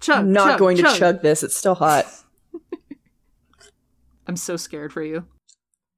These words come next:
Speaker 2: Well, <laughs> I mean,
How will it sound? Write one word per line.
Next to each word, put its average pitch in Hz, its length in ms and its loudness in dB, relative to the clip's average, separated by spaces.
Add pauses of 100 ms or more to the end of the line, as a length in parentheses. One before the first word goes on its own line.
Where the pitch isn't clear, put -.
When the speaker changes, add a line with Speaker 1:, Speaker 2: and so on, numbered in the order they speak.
(460)
Speaker 2:
Well, 311 300 2 (1400)
<laughs> - 460 -8
I 311 120 2
mean, 311 600 0